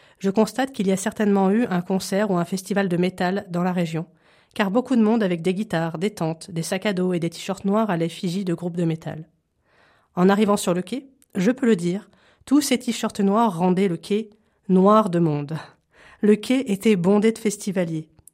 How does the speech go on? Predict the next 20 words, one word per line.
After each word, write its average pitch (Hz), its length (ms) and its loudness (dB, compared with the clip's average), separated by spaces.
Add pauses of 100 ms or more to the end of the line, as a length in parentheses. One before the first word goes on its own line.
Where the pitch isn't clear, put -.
(420)
Le 175 120 -2
T 208 200 2
E 214 120 4
R 208 80 2
arrive, 190 420 -2 (520)
les 196 120 6
voyageurs 220 480 4
s'agglutinent 208 540 0
dans 185 140 2
les 180 120 2
rames 196 400 0
et 196 120 2
moi, 170 320 2 (340)
tant 196 140 0
bien 240 120 4
que 240 140 0
mal, 208 240 4
je 196 100 2
me 196 140 6
faufile. 160 480 -6